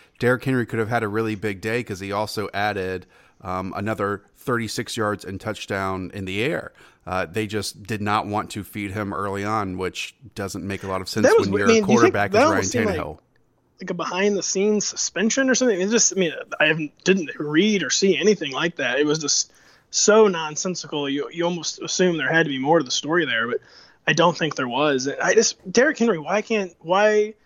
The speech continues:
Speaker 2: it's not like he has the world's softest hands, but, like, look, when his touchdown was a twenty-three yard screen, when you get this guy the ball in the screen game, I mean, he could be one of the most lethal players in the N F L.
Speaker 1: Yeah.
Speaker 2: I, that's another thing I don't understand, why Derrick Henry is not at,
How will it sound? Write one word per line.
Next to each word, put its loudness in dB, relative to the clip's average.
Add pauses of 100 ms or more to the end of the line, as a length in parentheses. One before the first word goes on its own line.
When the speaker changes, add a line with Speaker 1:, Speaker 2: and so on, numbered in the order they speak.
(280)
Speaker 2:
it's -4
not 4
like 4
he 4
has 2
the 2
world's 4
softest -6
hands, -10
but, -6
like, -4 (480)
look, 0
when 4
his 4
touchdown 2
was -6
a -12
twenty-three 4
yard 0
screen, 0
when 4
you 4
get 4
this 0
guy 4
the -2
ball -2
in -6
the -10
screen -4
game, -8
I -8
mean, -6
he 4
could 0
be 8
one 0
of -4
the -6
most -8
lethal 0
players -2
in -12
the -4
N -4
F -10
L. 0
Speaker 1:
Yeah. 2
Speaker 2:
I, -2 (400)
that's 0
another 6
thing -6
I -4
don't -4
understand, -6
why -2
Derrick -2
Henry -4 (360)
is -6
not 4 (120)
at, 2